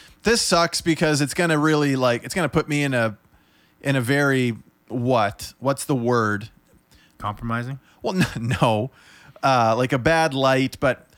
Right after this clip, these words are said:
Speaker 1: but maybe
Speaker 2: Okay.
Speaker 1: but, <sighs> you'll understand once I, once I say it.
Speaker 2: Mm-hmm.
Speaker 1: There, there is really no internet at camp.
Speaker 2: Right.
Speaker 1: Now, the mindset of camp used to be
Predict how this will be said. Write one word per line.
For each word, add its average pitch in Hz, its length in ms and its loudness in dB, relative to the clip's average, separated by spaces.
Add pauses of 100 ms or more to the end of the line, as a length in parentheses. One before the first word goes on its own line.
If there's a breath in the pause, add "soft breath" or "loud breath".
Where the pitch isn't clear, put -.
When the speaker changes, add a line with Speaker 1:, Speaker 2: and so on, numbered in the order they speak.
(120)
Speaker 1:
but 135 140 -2
maybe 156 300 2
Speaker 2:
Okay. 98 300 -8
Speaker 1:
but, - 140 -12
<sighs> - 1300 -18
you'll 165 180 2
understand 147 360 0
once 127 200 0
I, 120 100 0
once 120 280 -6
I 113 60 -4
say 131 240 -2
it. 110 140 -2 (400 loud breath)
Speaker 2:
Mm-hmm. 117 120 -10
Speaker 1:
There, 151 320 2
there 143 560 0
is 143 240 -4
really 170 240 2
no 147 180 2
internet 139 340 0
at 110 120 -6
camp. 107 400 -6 (920)
Speaker 2:
Right. 131 300 0
Speaker 1:
Now, 143 760 2
the 131 140 -6
mindset 175 440 2
of 143 100 -6
camp 143 380 -2
used 208 480 0
to 160 80 -2
be 117 380 -4